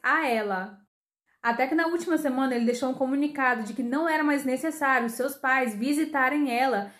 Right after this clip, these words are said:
já que tinha lá uma enfermeira pra cuidar da Amanda. E foi por essa razão que familiares da cantora foram até a Delegacia da Mulher prestar queixa contra Dobson Santos.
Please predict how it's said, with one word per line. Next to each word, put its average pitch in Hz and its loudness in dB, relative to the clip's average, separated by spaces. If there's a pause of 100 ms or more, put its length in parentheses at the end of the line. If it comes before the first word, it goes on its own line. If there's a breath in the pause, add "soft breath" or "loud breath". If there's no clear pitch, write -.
já 226 2
que 262 -2
tinha 330 -2
lá 302 2
uma 285 2
enfermeira 285 2
pra 277 -2
cuidar 262 0
da 277 0
Amanda. 214 -2 (720)
E 240 -4
foi 240 4
por 254 2
essa 285 2
razão 277 4
que 262 -2
familiares 254 0
da 285 0
cantora 254 0
foram 247 -2
até 254 0
a - 2
Delegacia 277 0
da 294 0
Mulher 254 2 (180 loud breath)
prestar 254 0
queixa 294 -2
contra 302 0
Dobson 254 2
Santos. 226 -4